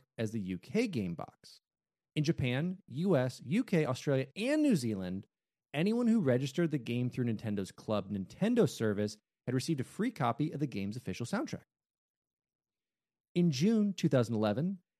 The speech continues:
actor and comedian Robin Williams starred in a commercial to promote the game along with his daughter, Zelda Williams, whom he had named after the character from the series. In Japan, Nintendo utilized boy band Arashi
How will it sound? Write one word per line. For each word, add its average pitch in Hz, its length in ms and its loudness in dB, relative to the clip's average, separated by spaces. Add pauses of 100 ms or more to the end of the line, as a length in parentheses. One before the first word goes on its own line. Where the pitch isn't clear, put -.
(140)
actor 190 320 0
and 226 80 -2
comedian 170 400 2
Robin 104 320 0
Williams 180 600 0
starred 214 400 -2
in 262 100 -2
a 262 40 -4
commercial 175 420 2
to 170 120 -4
promote 131 320 0
the 170 60 0
game 113 340 0
along 120 400 0
with 143 100 -4
his 170 140 0
daughter, 95 480 -2 (180)
Zelda 254 280 2
Williams, 92 520 -2 (520)
whom 226 340 4 (260)
he 185 80 4
had 156 120 2
named 131 240 0
after 127 220 -2
the 151 80 -4
character 98 360 -4
from 156 140 -6
the 180 40 -4
series. - 460 -10 (1040)
In 151 100 2
Japan, 139 600 0
Nintendo 214 460 2
utilized 175 600 2
boy 170 220 2
band 165 360 2 (360)
Arashi 131 640 -2